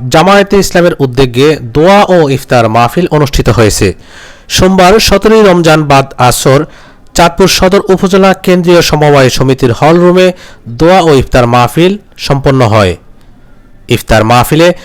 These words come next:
বিশিষ্ট সমাজসেবক, সাবেক ছাত্র শিবিরের কেন্দ্রীয় নেতা মোহাম্মদ জাকারিয়া মহিউদ্দিনের সভাপতিত্বে প্রধান অতিথি হিসেবে বক্তব্য রাখেন চাঁদপুর শহর জামায়াত ইসলামের আমির অ্যাডভোকেট শাহজাহান খান। অনুষ্ঠানে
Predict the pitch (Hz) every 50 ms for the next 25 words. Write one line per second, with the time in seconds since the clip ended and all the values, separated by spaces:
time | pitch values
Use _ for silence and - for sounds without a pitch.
0 | - - - 147 175 185 - - 214 196 - - 240 226 226 202 - - 175 180
1 | 185 - - - 185 170 190 190 185 - - - - - - 151 151 160 156 156
2 | - - - 147 139 - - 196 175 - - 170 165 156 156 139 127 - - -
3 | 151 151 147 143 139 123 113 117 117 - 156 175 - - - - - - - 139
4 | 156 165 175 185 190 185 135 104 101 - 143 139 - 190 185 190 196 190 180 165
5 | 156 147 170 175 165 165 180 170 160 131 - - 139 127 135 135 - 139 123 139
6 | 135 139 - 180 185 196 208 - - - - - - - 190 185 196 208 208 202
7 | - - 185 - 202 196 - 208 180 175 180 - - 208 190 185 147 110 98 95
8 | 120 117 - - - - 139 123 113 113 110 104 101 - - 156 175 190 196 -
9 | - - - - - - - 175 175 175 - - 196 190 180 - - 175 175 180
10 | 180 - 123 - 139 147 175 190 196 196 196 202 - - - 170 165 165 151 151
11 | - 135 135 139 151 170 175 - - 139 131 127 120 123 - - 127 113 - -
12 | - - - - - - - 139 143 143 131 131 117 110 95 - 107 95 90 82
13 | - - _ - _ _ - _ - _ - - - - - - - - 139 165
14 | 214 214 - - 202 175 135 147 180